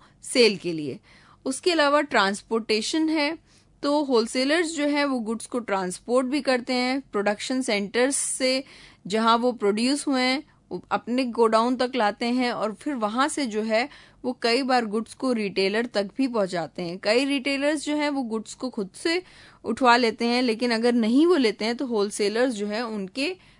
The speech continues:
बिहाफ पर ये काम करते हैं। तो इसके लिए wholesalers के पास अपने vehicles होते हैं, जिससे कि वो goods को transport कर पाते हैं। उसके अलावा जो है, warehousing भी, अ, एक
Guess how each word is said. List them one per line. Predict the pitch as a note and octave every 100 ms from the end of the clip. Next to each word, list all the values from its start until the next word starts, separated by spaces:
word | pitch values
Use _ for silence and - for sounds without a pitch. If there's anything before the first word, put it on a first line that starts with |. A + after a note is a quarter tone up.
| _ F#3
बिहाफ | G#3+ G#3+ A3+ B3 -
पर | A#3+
ये | D4 G3 A3+
काम | - G3 G#3+ F#4 - - -
करते | G3+ F3+ F#3
हैं। | F#3 D#3+
तो | G3
इसके | B3 - D4+
लिए | D#4+
wholesalers | C4+ A#3+ A#3+ B3 B3+ C4
के | C#4
पास | A#3 A#3+
अपने | A3+ A#3+ A#3+
vehicles | G#3 F#3 F3+ A#3 A#3 A3
होते | F#3+ G#3
हैं, | B3+ D#4
जिससे | G#3 - G3+
कि | - C#4+
वो | C#4 G#3+
goods | G#3+ F3+ -
को | - D#4+ C#5+ - - _ -
transport | G#3 F#3+ G3+ - C4+ A#4 - - _
कर | A#3+ G#3+
पाते | G3 D#3 -
हैं। | D#3+ E3 G#3 _ _ _ - _
उसके | - C4+ - G4+
अलावा | F4+ C#4+ D#4+
जो | D4 D4
है, | D#4 D#4+
warehousing | G#3 G#3 G#3+ A3+ G#3+ A3 D4 D#4+
भी, | D4+ D#4+ E4
अ, | - - A3 A3+ A3
एक | A#3+